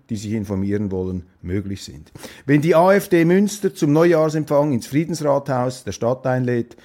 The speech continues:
werden alle Zugänge blockiert. Manchmal hält die Polizei einen schmalen Durchgang frei, manchmal auch nicht. In dem Durchgang wird man dann als Nazi beschimpft.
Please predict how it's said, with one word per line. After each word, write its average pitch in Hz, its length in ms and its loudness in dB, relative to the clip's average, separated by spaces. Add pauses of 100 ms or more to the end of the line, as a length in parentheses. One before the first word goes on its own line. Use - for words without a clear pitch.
(160)
werden 120 260 2
alle 110 280 0
Zugänge 143 440 -2
blockiert. 135 540 -4 (220)
Manchmal 151 400 0
hält 135 240 0
die 117 60 -6
Polizei 110 680 -2
einen 110 220 -4
schmalen 110 500 -2
Durchgang 131 520 0
frei, 113 440 0 (220)
manchmal 98 640 -2
auch 87 240 -10
nicht. 95 380 -8 (340)
In 156 200 2
dem 139 160 2
Durchgang 156 580 2
wird 143 160 -2
man 123 100 -4
dann 117 160 0
als 107 160 -4
Nazi 123 560 -4
beschimpft. 127 540 -6